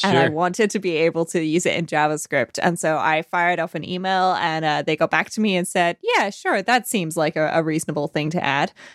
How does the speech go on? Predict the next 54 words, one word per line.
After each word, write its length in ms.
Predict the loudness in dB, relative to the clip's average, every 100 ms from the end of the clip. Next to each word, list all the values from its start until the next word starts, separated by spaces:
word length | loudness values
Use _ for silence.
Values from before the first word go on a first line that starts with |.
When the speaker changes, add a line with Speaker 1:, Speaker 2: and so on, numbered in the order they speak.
| _
Speaker 1:
And, 220 | 2 4 4
Speaker 2:
Yeah. 180 | 0 0
Speaker 1:
uh, 20 |
they 180 | 0 0
added 340 | 2 2 2
it. 200 | 0 -2
So, 440 | -2 2 2 2 0
uh, 240 | 0 0 0 -2
you 120 | 0
know, 160 | 0
things 300 | 0 0 2
have 140 | 0 0
come 160 | 2
a 80 | 2
full 220 | 0 -2
circle, 440 | 0 0 2 0 -2 -14 -20 -16 -2
uh, 280 | 0 2 0
<laughs> 200 | 0 0
there. 120 | 0 0
Speaker 2:
That's 260 | 2 2
really 180 | 2 2
cool. 380 | 0 2 0 -2 -6
Good 140 | -4 -2
call. 300 | 2 2 0 0
Well, 80 | 0
I'm 120 | 2
glad 240 | 2 0 0
you 60 |
did 200 | -2 0
that 280 | 2 0 0
'cause 140 | -2
that's 240 | 0 0 0
a 60 |
cool, 520 | -4 0 2 2 -2 -6 -2
I 80 | 2
mean, 160 | 2
it's 220 | 0 -2 -6
a 160 | -2
simple 280 | 0 2 2
one-liner 500 | 2 0 0 -2 -2
and 100 | -4
it's 140 | -2
easy 280 | 0 2 2
for 200 | 0 -2
them 240 | 0 0 0
to 120 | 0
add. 480 | 0 0 0 -2 -6
So 340 | 0 2 2
I'm 140 | 0
glad 180 | 2 2
Speaker 1:
Yeah. 20 |
Speaker 2:
they 140 | 2 -2
did 160 | 0 -2
it. 180 | -4